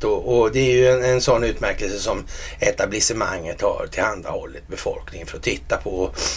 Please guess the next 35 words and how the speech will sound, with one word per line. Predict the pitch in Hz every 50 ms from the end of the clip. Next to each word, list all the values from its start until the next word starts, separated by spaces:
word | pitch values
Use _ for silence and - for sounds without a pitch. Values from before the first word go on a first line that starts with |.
| - -
Det | - 117 110
finns | 123 117 104 - -
ju | 135
inget | 127 107 - -
roligare | 120 123 - - - - 107 104 -
för | - - 107 107 -
många | - 117 107 92 -
svenskar | - 107 107 - - - - - - 92 92 92 - -
än | 120 110 95 92 98 95 -
att | 95 87 -
sitta | - 95 - 101
och | -
titta | 127 - - 98
på | - - 92
de | 95 92
här | 95 101 -
kläderna | - - 92 82 82 85 85 85 90 92 85 82
och, | 76 82 92 87 - - - - - - - - - -
och, | 110 107 - -
och | - - - - - -
sådär. | - - 120 - - - - - - - - - - - - - - - - - - - - - - -
Det | -
är | 127
inte | 120 - -
fantastiskt. | - 127 113 107 92 - - - - - - - - - - - - - - - - - - - - - - -
I-, | - 139 139 131 120 127 135
vilken | 123 143 143 - 135 131
intellektuell | 131 127 - 127 123 127 123 - - 127 131 135 117 -
sysselsättning. | - 127 110 - 104 95 - 95 92 - - - - - 76 - - - - - - - - - - - - - - - - - - - - -
Faktiskt, | - - - - - - - - - - - - - - -
det | 113
måste | 117 107 - - 95
man | 92 92
ju |
säga. | - 92 85 78